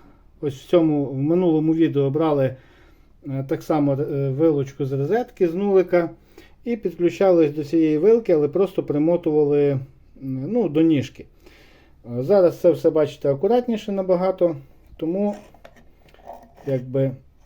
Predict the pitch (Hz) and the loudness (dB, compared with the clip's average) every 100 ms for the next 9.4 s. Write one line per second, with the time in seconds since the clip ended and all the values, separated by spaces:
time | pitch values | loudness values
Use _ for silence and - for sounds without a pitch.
0 | - - - - - - 175 170 139 151 | -20 -20 -20 -18 -8 -2 -2 0 -2 -2
1 | 139 156 147 135 127 139 131 131 123 131 | -2 0 0 0 -2 -4 -4 -4 -2 -2
2 | 135 131 - 123 101 - 104 117 147 175 | -2 -4 -6 -6 -8 -14 -12 -6 -4 0
3 | 233 185 165 151 147 143 185 180 - 151 | 0 0 -2 -2 -4 0 0 0 0 0
4 | 143 135 - - _ - 156 151 143 131 | 0 -4 -14 -20 _ -4 -2 0 -2 -2
5 | 147 135 - 131 131 131 214 226 151 151 | -2 -4 -8 -8 -8 -6 -6 -2 -2 -2
6 | 143 156 131 113 117 - 185 175 139 - | -4 -4 -4 -6 -12 -8 -6 -6 -8 -6
7 | 175 165 139 135 160 156 160 143 139 135 | -4 -2 -2 -2 0 0 -2 -4 -4 -4
8 | - 151 135 151 131 - 131 120 120 127 | -6 -4 0 0 0 -4 -8 -6 -8 -8
9 | 131 127 147 208 | -6 -4 -2 -2